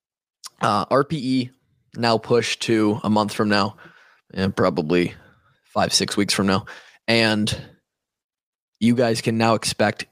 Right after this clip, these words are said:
in the, uh, s-, following weeks, we are gonna be full on CrossFit podcast. So maybe that deters some of you, maybe it interests some of you. There's some really, really new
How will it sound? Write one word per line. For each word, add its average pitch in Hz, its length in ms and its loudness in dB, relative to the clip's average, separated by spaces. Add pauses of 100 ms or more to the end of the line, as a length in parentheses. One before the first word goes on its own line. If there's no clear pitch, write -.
in 113 200 0
the, 101 300 0 (280)
uh, 50 220 -2 (260)
s-, - 400 0
following 120 600 -2
weeks, 104 380 -4 (640)
we 120 140 2
are 117 100 2
gonna 113 240 -2
be 104 160 2
full 131 540 0 (140)
on 117 380 0 (500)
CrossFit 104 640 0 (240)
podcast. - 640 -2 (1080)
So - 140 -2
maybe 107 220 2
that 92 140 0
deters 143 380 0
some 139 120 0
of 123 120 -2
you, 131 100 4
maybe 104 280 -2
it - 120 -10
interests 120 400 0
some 123 140 2
of 117 140 0
you. 123 260 2 (500)
There's 110 140 -6
some 104 160 -2
really, 113 420 2
really 117 440 -2
new 113 200 0